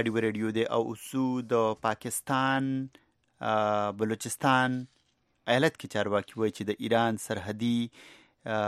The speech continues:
ځواکونو د توپو په ډزو کې د بلوچستان پنجګور ضلع کې یو تن وژلی دی. نور حال په د هغه ځای نه د ډیو ریډیو خبریال حمید سمسور راکوي.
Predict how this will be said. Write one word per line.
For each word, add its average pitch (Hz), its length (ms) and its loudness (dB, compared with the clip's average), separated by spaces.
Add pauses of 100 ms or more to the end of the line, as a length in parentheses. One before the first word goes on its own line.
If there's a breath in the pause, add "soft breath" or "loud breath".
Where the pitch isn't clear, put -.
(520)
ځواکونو 147 500 4 (840)
د 113 100 6 (120)
توپو 135 280 0
په 110 140 2
ډزو 101 260 2
کې 101 180 -10 (560)
د 101 120 -4
بلوچستان 104 560 -2 (100)
پنجګور 110 640 2
ضلع 101 280 0 (100)
کې 107 100 -8 (140)
یو 92 40 0 (140)
تن 98 220 -2
وژلی 95 340 -6
دی. 95 80 -10 (480)
نور 101 220 -6
حال 98 180 -2
په 104 100 -6
د 92 120 -4
هغه 92 240 -6
ځای 98 160 -4
نه - 20 -6
د 92 160 -8
ډیو 95 160 -4
ریډیو 92 320 -6
خبریال 104 520 0 (1080 soft breath)
حمید 104 240 -6
سمسور 107 440 -4
راکوي. 101 300 -10